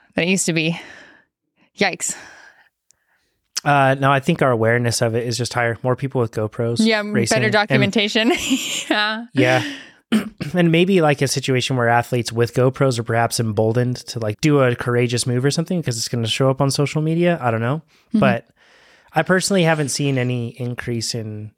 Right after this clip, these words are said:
Speaker 2: granted, I, I actually didn't even race a crit this year, which is crazy. First time I don't even know how many
Speaker 1: Huh.
Speaker 2: years I didn't race a crit. But, um,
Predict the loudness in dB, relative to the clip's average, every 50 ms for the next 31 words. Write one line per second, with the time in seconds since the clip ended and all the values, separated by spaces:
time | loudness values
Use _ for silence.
0 | _ _ _ _ _ _ _ _ _ _ -2 -2 -2 0 0 2 0 0 0 -2
1 | -4 -4 -2 0 -2 -2 -2 -4 -4 -4 -4 -4 -2 -2 -4 -2 0 0 0 0
2 | -2 -6 -6 -4 -6 -6 -4 -6 -6 -6 -6 -8 -8 -8 -8 -8 -8 -8 -6 -4
3 | -4 -4 -4 -6 -10 -10 -8 -8 -6 -6 -6 -6 -4 -4 -6 -6 -6 -4 -4 -2
4 | -2 -2 -2 -2 -2 -2 -2 -4 -6 -8 -8 -10 -10 -10 -10 -10 -10 -10 -8 -6
5 | -6 -6 -6 -4 -4 -4 -4 -4 -4 _ _ -20 -20 -20 -20 -20 -20 -20 -16 _
6 | -4 -2 0 0 -2 -4 -6 -10 -12